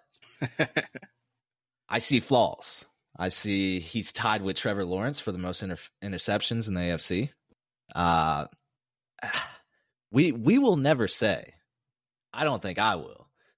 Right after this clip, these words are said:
but we will never say Ryan Tannehill carried the Titans to the playoffs. Ryan Tannehill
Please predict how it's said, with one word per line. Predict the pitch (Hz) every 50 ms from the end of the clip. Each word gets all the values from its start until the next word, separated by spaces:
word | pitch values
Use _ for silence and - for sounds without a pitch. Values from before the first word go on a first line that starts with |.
| _ _ -
but | 98
we | 107 175 226
will | 180 143 131
never | 123 127 135 110 110
say | - - - 117 107 92 85 76 69 78 - _ _ _ _ _ _ -
Ryan | 104 127 139 131 123
Tannehill | 107 - 147 127 117 101 95 95 90 82 76
carried | - - - 143 143 139 123 110
the | 101 98
Titans | - - - 104 95 87 82 78 - -
to | -
the | 85
playoffs. | 78 - - 71 64 50 50 - - - - - _ _ _ _ _ -
Ryan | 104 120 139 135 117 107
Tannehill | - - 135 120 107 92 92 80 69 64